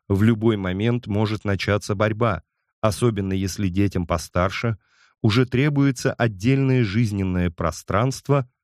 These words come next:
ни у кого нет возможности уединиться без самопожертвования со стороны другого члена семьи.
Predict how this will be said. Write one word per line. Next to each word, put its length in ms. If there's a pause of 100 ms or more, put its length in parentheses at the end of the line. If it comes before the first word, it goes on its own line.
(300)
ни 100
у 120
кого 320
нет 240
возможности 800
уединиться 920 (360)
без 280
самопожертвования 1400
со 180
стороны 560
другого 500
члена 460
семьи. 580